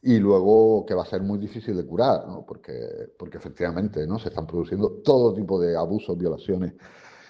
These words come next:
asesinatos, masacres, <laughs> eh, fundamentalmente, como dices, en la, en la región de Darfur, ¿no? Yo creo que sí que es un, para mí sí que es un elemento, es un elemento central y definitorio de alguna manera, ¿no? De esta, de este conflicto, entre otros.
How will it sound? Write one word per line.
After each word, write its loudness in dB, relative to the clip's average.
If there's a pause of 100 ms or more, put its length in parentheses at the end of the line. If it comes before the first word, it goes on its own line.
(200)
asesinatos, 2
masacres, 0 (240)
<laughs> -16
eh, -6 (880)
fundamentalmente, -2
como 2
dices, 0
en 0
la, -2
en -4
la -2
región -6
de -2
Darfur, -6
¿no? -14
Yo -4
creo 2
que 0
sí -4
que 2
es 2
un, -4
para 2
mí 0
sí -10
que -10
es -12
un -4
elemento, -2
es -14
un -6
elemento -4
central -2
y -2
definitorio 2
de 2
alguna -2
manera, -4
¿no? -8
De -8
esta, -10
de -14
este -8
conflicto, -6
entre -6
otros. -12